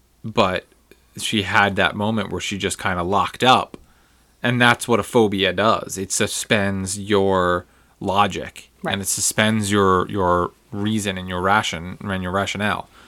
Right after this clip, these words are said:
Speaker 1: because of some trigger. And, and that certainly sounds like that's what happened. She had this trigger that just locked her brain up.
Speaker 2: Right.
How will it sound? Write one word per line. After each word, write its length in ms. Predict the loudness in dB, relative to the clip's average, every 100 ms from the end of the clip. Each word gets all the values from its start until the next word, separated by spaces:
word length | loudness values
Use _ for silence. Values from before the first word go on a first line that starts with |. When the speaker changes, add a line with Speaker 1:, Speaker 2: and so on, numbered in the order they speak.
| _ -6
Speaker 1:
because 340 | -4 -2 -2
of 100 | -2
some 240 | -2 -2 0
trigger. 340 | -2 -2 -4
And, 260 | -6 -6 -6
and 220 | -6 -4
that 240 | -4 -4 -4
certainly 460 | -2 -2 -2 -6
sounds 340 | -2 -2 -2 -4
like 100 | -2
that's 220 | -4 -4
what 100 | 0
happened. 340 | 0 0 -6
She 100 | -2
had 120 | -2 -4
this 100 | -4
trigger 360 | -2 -2 -2
that 140 | -4 -6
just 200 | -8 -4
locked 340 | -2 -4 -4
her 80 | -6
brain 280 | -4 -4 -6
up. 240 | -8 -10 -14 -14 _ _ _ _ _ _
Speaker 2:
Right. 220 | 0 0